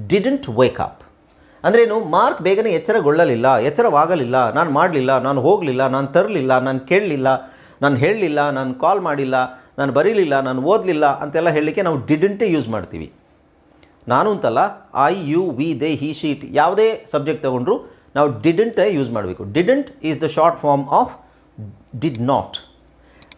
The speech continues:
Did not-ನ ನಾವು didn't ಅಂತ ಹೇಳ್ತೀವಿ. ಓಕೆ? So ಮಾರ್ಕ್ didn't wake up ಅಂದ್ರೇನು? ಮಾರ್ಕ್ ಬೇಗನೆ ಎಚ್ಚರಗೊಳ್ಳಲಿಲ್ಲ. He didn't get, get ready, ಅವನು ರೆಡಿ ಆಗಲಿಲ್ಲ. ಇಲ್ಲಿ ಇದ್ರದ್ದು ಪಾಸಿಟಿವ್ ನೋಡಿ, ಮಾರ್ಕ್ woke up,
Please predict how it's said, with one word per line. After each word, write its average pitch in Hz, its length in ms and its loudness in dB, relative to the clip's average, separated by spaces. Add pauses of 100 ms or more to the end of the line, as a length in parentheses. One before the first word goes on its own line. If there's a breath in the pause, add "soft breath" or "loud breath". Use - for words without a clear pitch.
Did 151 180 0
not-ನ 226 360 2
ನಾವು 127 380 -2 (300)
didn't 156 260 0
ಅಂತ 110 140 -8
ಹೇಳ್ತೀವಿ. 87 400 -10 (720)
ಓಕೆ? 175 300 -6 (320 loud breath)
So 175 140 2
ಮಾರ್ಕ್ 254 280 2
didn't 190 320 -2
wake 143 240 2
up 90 140 0 (160)
ಅಂದ್ರೇನು? 202 500 2
ಮಾರ್ಕ್ 180 280 0
ಬೇಗನೆ 170 280 0
ಎಚ್ಚರಗೊಳ್ಳಲಿಲ್ಲ. 131 880 0 (840)
He 277 120 4
didn't 214 280 2
get, 151 400 -2
get 185 200 0
ready, 98 180 -4 (240)
ಅವನು 214 260 2
ರೆಡಿ 156 300 -2
ಆಗಲಿಲ್ಲ. 113 720 -2 (920 soft breath)
ಇಲ್ಲಿ 220 160 4
ಇದ್ರದ್ದು 214 320 0
ಪಾಸಿಟಿವ್ 233 380 2
ನೋಡಿ, 117 280 -2
ಮಾರ್ಕ್ 185 400 0
woke 151 220 0
up, - 220 -4